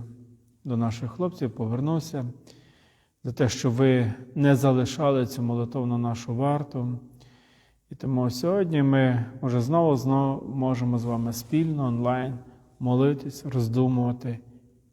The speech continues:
і міняти себе і, відповідно, всю нашу країну.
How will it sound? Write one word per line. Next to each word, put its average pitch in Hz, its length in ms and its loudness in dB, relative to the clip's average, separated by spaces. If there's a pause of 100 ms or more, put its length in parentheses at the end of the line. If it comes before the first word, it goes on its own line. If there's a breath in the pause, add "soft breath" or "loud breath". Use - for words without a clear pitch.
(200)
і 147 40 2
міняти 135 540 2
себе 127 540 -2
і, 123 40 -2
відповідно, 117 520 -4
всю 127 260 -4
нашу 120 320 -4
країну. 113 480 -10